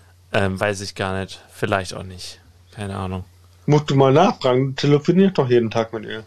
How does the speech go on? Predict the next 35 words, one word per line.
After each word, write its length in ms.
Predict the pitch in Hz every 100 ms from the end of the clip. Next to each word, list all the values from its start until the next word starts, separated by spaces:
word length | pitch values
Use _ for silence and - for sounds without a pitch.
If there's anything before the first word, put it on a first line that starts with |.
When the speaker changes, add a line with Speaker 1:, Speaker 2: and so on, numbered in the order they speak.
| _ _ _ _
Speaker 1:
Das 120 | - -
stimmt. 460 | - 120 101 - _ _ _ - - _ -
Ja, 260 | 113 110 120 123
mal, 160 | 117 117
mal 200 | 120 131
sehen. 300 | 127 107 131 _ _
Mal 140 | 139 127
sehen. 220 | 110 135 _
Speaker 2:
Was 120 | 143 151
ist 60 |
eigentlich 160 | 180 196 180
mit 40 | 175
eurem 300 | 196 175 143
Podcast? 600 | 127 - 110 104 104 -
Ist 160 | 120
der 80 | 143
genauso 380 | 143 147 160 175
unregelmäßig 720 | 165 170 170 170 165 151 101
wie 100 | 98
Speaker 1:
Ja. 100 | -
Speaker 2:
unserer? 420 | 151 135 107 104 _ -
Speaker 1:
Ja, 300 | 110 104 101
schlimmer. 440 | - 117 107 98 - _ -
Wir, 240 | 110 101
wir 100 | 107
haben 140 | 113 120
nur 140 | 117
Probefolgen 640 | - 143 123 107 113 110 95
aufgenommen. 560 | 101 - 104 101 98 - - -
Ich 140 | - -
komm 180 | 151 160
ja 100 | 113
nix, 300 | 101 - -
zu 140 | 107 117
nix. 460 | 104 98 - -